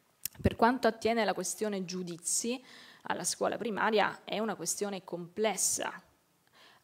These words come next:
Anche lì non bisogna agire per approssimazione. Se c'è stata una discussione politica anche nella legge centosette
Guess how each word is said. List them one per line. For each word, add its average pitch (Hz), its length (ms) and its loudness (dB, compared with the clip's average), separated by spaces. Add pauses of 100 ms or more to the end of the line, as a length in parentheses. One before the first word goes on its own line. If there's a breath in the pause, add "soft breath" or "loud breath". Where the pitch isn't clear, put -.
(100)
Anche 202 280 -2
lì 208 320 -4
non 175 160 -8
bisogna 196 400 -2
agire 185 400 0
per 180 200 2
approssimazione. 180 1400 -2
Se 233 460 4 (460 loud breath)
c'è 196 140 -4
stata 226 300 2
una 196 100 2
discussione 185 520 -6
politica 190 1040 -4 (600 soft breath)
anche 185 680 2
nella 151 200 -8
legge 160 240 -2
centosette 160 840 0